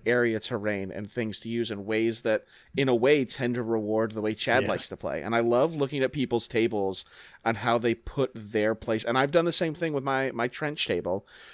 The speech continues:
Speaker 1: Um, we put ways that we like to play, like, into different avenues of, of the game, which I think is, is super cool to, to see, especially when you, when you,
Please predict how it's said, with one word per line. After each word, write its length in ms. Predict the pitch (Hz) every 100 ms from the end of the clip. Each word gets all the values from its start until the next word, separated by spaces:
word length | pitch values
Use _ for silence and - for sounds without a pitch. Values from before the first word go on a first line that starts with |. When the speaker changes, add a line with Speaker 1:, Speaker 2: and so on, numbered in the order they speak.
| - -
Speaker 1:
Um, 260 | 107 104
we 120 | 113 127
put 400 | - - 147 -
ways 500 | 139 113 127 127 117
that 120 | 104
we 260 | 98 110 117
like 280 | 110 110 -
to 100 | 101
play, 460 | - 113 107 101
like, 320 | 98 92 95 _ _ _ _ _
into 540 | 117 113 110 123 110 101 - _ _ _ - 127
different 340 | - 143 131 113
avenues 480 | 104 107 98 87 85
of, 160 | 82 -
of 160 | 95 -
the 80 |
game, 380 | 95 90 65 60
which 160 | - 95
I 60 | 95
think 140 | 90
is, 160 | 87 -
is 160 | 98
super 260 | - 107 98
cool 220 | - 76
to, 180 | 87 82
to 160 | -
see, 300 | 92 - 123
especially 580 | 98 - 107 104 107 95
when 160 | 98 98
you, 220 | 95 95 - - -
when 140 | 120
you, 160 | 110